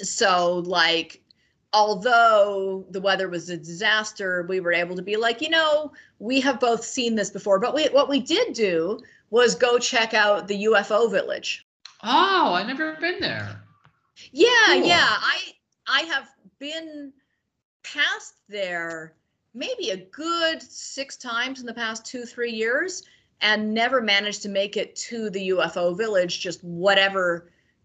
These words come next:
Speaker 1: I forgot that it was there as I was passing that exact neighborhood.
Speaker 2: So do you
Speaker 1: Um,
Speaker 2: wanna tell
Speaker 1: so
Speaker 2: the
Speaker 1: this
Speaker 2: listeners
Speaker 1: time
Speaker 2: what it is?
Speaker 1: Oh, yeah, yeah, yeah. So I don't remember when they built it,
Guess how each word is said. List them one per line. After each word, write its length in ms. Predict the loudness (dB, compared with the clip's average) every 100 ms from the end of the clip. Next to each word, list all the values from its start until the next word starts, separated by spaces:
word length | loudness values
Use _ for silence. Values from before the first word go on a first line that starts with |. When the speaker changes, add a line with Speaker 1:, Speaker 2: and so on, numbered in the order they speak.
| _ _ -2
Speaker 1:
I 160 | -2
forgot 580 | 0 -6 -4 -2 -2 -4
that 100 | -4
it 80 | -4
was 140 | -4
there 260 | 0 2 2
as 140 | 0
I 80 | 0
was 120 | -2
passing 360 | -2 -2 -2 -4
that 140 | -4 -4
exact 600 | -8 -4 -2 -2 -4 -8
neighborhood. 680 | -6 -6 -6 -8 -10 -12 -16 _ _ _ _
Speaker 2:
So 260 | 0 2 2
do 60 |
you 60 | 2
Speaker 1:
Um, 60 | 0
Speaker 2:
wanna 120 | 0
tell 140 | 2
Speaker 1:
so 100 | 4 4
Speaker 2:
the 100 | 2
Speaker 1:
this 120 | -2
Speaker 2:
listeners 260 | 2 2 0 _
Speaker 1:
time 160 | -16 -4
Speaker 2:
what 180 | -2
it 160 | -2 -2
is? 380 | -2 -4 -6 -14 _ _ _ _ _ _ 0
Speaker 1:
Oh, 80 |
yeah, 300 | 2 4 6
yeah, 60 | 4
yeah. 300 | 2 0 -2 -10 _ _
So 800 | -16 -2 0 2 0 -2 -6 -12 _ _ _ _ _ _ _ -20 _
I 120 | -2 2
don't 180 | 2
remember 400 | 2 2 4 4 4
when 300 | 2 2 2
they 140 | 0
built 440 | 0 2 2 0 0
it, 260 | -2 -4